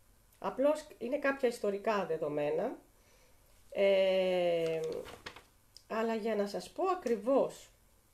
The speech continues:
Ναι,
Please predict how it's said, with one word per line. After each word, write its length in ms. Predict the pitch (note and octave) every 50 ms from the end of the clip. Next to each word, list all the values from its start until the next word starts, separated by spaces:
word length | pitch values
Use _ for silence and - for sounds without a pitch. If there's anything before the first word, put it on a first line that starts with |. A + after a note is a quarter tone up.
| _ _ _ _ _ _ _ _ _ _ - - - _ _ _ - - - - - - _ _ _ _ _ _ _ _ _ - _ _ _ _ - - - - - - - - B3+
Ναι, 180 | B3 A3+ -